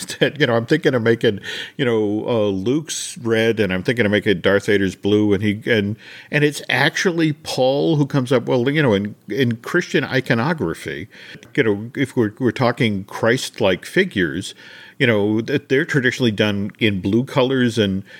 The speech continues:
more earthly, uh, y-, you know, uh, characters, they're done in red." And so it, literally George takes that information and goes, "Oh, okay, so Darth Vader's, you know, lightsaber will be red and, and Luke's will be blue." And I mean, it's just that there are s-,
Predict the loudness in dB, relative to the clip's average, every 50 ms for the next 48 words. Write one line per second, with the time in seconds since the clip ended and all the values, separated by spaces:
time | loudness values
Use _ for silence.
0 | -20 -20 _ -18 -8 -4 -4 -2 0 0 0 0 0 0 2 0 0 -2 -4 -6
1 | -2 -2 -2 -2 -2 -4 -4 -2 0 0 0 0 0 0 -2 -2 -4 -10 -10 -10
2 | -10 -12 -12 -12 -10 -8 -6 -4 0 0 2 2 2 0 -2 -4 -2 -2 -2 0
3 | 2 0 0 2 2 -2 0 2 0 0 2 2 2 2 2 0 0 0 -2 0
4 | 0 0 0 0 -2 0 0 0 0 0 0 -2 -2 -4 -4 -4 -8 -2 0 0
5 | 0 2 2 2 2 2 -2 -2 0 0 2 0 -2 -4 -2 -2 -2 -2 0 -2
6 | -2 -2 -2 -2 0 0 0 0 0 -2 0 0 0 0 0 -2 -2 -2 -2 -2
7 | 0 0 0 0 0 -2 -4 -4 -4 -6 -6 -4 -4 -2 0 0 -2 -2 0 0
8 | -2 0 0 0 -2 -2 -4 -6 -12 -20 -20 -20 -20 -20 -20 -6 -4 0 2 2
9 | 2 0 2 2 0 0 2 2 0 0 0 0 -2 0 0 0 0 0 0 0
10 | 0 0 0 -2 -2 -4 -4 -2 0 0 2 2 2 0 -4 -4 -8 -12 -18 -20
11 | -8 -2 -2 -2 -2 -2 -2 -2 0 0 -2 0 0 0 0 0 0 0 -2 -2
12 | -2 -4 -8 -10 -4 -2 0 2 2 2 0 -2 -2 -4 -4 -6 -8 -12 -20 -20
13 | -18 -4 0 0 2 2 2 0 -2 -2 0 0 0 0 0 -2 -6 -2 -2 -2
14 | 0 0 -4 -4 -4 -6 -6 -8 -8